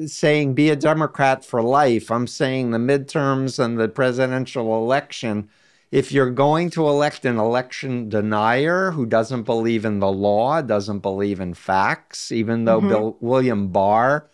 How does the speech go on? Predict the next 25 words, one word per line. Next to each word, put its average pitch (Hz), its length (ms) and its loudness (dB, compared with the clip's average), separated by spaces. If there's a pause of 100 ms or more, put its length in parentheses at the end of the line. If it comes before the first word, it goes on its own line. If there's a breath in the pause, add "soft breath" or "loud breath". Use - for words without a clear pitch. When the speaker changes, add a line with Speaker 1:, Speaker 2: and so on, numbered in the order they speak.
(260)
Speaker 1:
Trump's 131 460 -2
own 135 480 0
A 120 260 2
G, 117 380 0
said 123 680 0 (300 soft breath)
that 117 260 2
the, 156 360 0
Speaker 2:
<laughs> 220 80 2
Speaker 1:
the 113 100 2
election 117 580 2
wasn't 110 280 4
Speaker 2:
Right. 160 180 0
Speaker 1:
stolen. 139 880 2
His 117 320 -4
own 120 340 -2
attorneys 139 1120 -2 (380)
said 120 460 0
the 120 100 4
election 113 600 0
wasn't 113 420 0
stolen, 127 800 0
and 127 260 -4
he, 117 240 -2
and, 101 400 -4
and, 104 480 -8